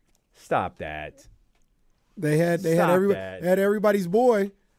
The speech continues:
Speaker 2: Everybody's boy. I saw one this weekend.
Speaker 1: Who?
Speaker 2: Mason Plumlee. They talking about first round pick.
Speaker 1: Stop that.
Speaker 2: <laughs>
Speaker 1: Bro, you are not getting a first round pick for a dude who's gonna be on a roster for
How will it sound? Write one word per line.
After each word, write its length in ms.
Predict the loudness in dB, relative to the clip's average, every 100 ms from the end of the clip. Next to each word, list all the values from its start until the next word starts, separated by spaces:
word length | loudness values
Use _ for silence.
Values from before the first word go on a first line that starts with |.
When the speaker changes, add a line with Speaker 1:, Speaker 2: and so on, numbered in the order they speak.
| _
Speaker 2:
Everybody's 480 | -2 0 2 0 -2
boy. 340 | -2 2 2
I 60 | 2
saw 220 | 0 -2
one 160 | -2 -2
this 180 | -4 -6
weekend. 460 | -8 -4 -6 -6 -12 _ -6
Speaker 1:
Who? 360 | -4 -4 -6 -10 _ -10
Speaker 2:
Mason 400 | -2 -2 0 -2
Plumlee. 540 | 0 0 0 -2 -4 -14 _ _
They 120 | -6
talking 220 | -4 -4
about 180 | -4 -6
first 260 | -4 -6 -4
round 200 | -8 -8
pick. 140 | -6
Speaker 1:
Stop 400 | -4 -2 -2 -4
that. 420 | -6 -8 -8 -10 -10
Speaker 2:
<laughs> 400 | -10 -10 _ -8
Speaker 1:
Bro, 440 | 0 2 2 -2 -8
you 220 | -6 -2
are 140 | -2
not 280 | -2 -6 -8
getting 260 | -10 -8 -10
a 60 |
first 300 | -8 -8 -8
round 220 | -8 -10 -8
pick 200 | -8 -8
for 140 | -8
a 40 | -8
dude 240 | -8 -8
who's 100 | -8
gonna 160 | -8 -8
be 160 | -6 -6
on 120 | -6
a 60 |
roster 420 | -6 -6 -8 -10 -12
for 160 | -10